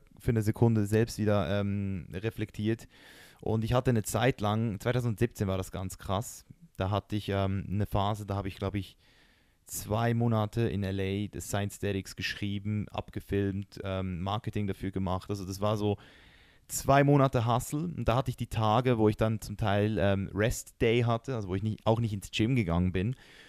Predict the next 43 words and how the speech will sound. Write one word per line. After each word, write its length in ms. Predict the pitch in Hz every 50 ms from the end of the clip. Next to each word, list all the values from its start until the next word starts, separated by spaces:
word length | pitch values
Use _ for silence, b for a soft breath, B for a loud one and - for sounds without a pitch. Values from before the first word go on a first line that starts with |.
| b b b b b b _
Und 200 | - 127 123 131
da 60 | 123
bin 120 | 110 143 143
ich 100 | 135 -
dann 120 | 127 127 127
wirklich 280 | 143 139 131 123 -
am 120 | 120 117 117
Morgen 280 | 117 120 123 135 131
hingesessen, 760 | 120 120 135 143 147 147 131 123 131 135 135 - - 147 135
hab 120 | 113 -
den 100 | - 123
Kaffee 300 | 117 - 127 127 - -
getrunken, 500 | 110 123 - - 117 120 - - 87 113
hat 100 | 117 101
lo-, 240 | 85 104 110 123 - - -
hab 160 | - 113 -
losgehustelt. 760 | - 110 117 127 135 - 120 117 120 110 113 - 117 117 110 - - -
Serena 400 | - - 117 113 113 117 117 110
hat 120 | 104 -
Mittagessen 920 | 117 123 123 - 113 113 110 90 - - - - - - 92 113 - - 110
gekocht, 360 | 107 107 - 117 107 107 110
das 80 | 104 104
hab 80 | 95
ich, 120 | 98 - -
äh, 180 | 120 107 101
gegessen, 440 | 101 107 98 107 104 107 - - 104
weiter 220 | 98 107 92 95
gehustelt. 500 | 92 107 101 101 95 90 - - 104 - b b b b b b b b b
Am 140 | - 117 120
Abend 280 | 113 107 101 110 110
gab's 200 | - 110 110 -
wieder 180 | 117 110 110 -
Essen 300 | 87 107 110 - - 104
und 140 | 104 95 98
dann 240 | 107 110 101 - - - _ _ _ -
Abend 300 | - 101 101 104 104 101
direkt 280 | 98 104 85 95 95 -
ins 160 | 101 - -
Bett, 280 | - - 90 82 - -
vielleicht 300 | - 92 90 95 98 -
noch 100 | 107 -
kurz 240 | - 92 78 - -
Netflix. 440 | 90 90 - - 95 95 - -